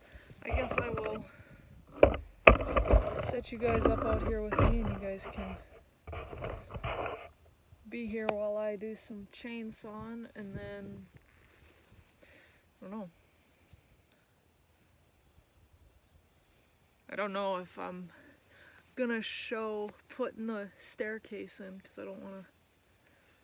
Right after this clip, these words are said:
I don't wanna look guinea piggish on camera. I just wanna tell you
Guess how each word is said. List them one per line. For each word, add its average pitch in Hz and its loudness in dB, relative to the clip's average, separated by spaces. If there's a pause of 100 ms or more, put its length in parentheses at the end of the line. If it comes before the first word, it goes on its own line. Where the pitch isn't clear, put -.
(2000)
I - -2
don't 403 2
wanna 427 4
look 254 0
guinea 226 4
piggish 196 -4 (120)
on 208 -6
camera. 196 -6
I 190 -6
just 226 -10
wanna 262 -4
tell 220 -8
you 190 -4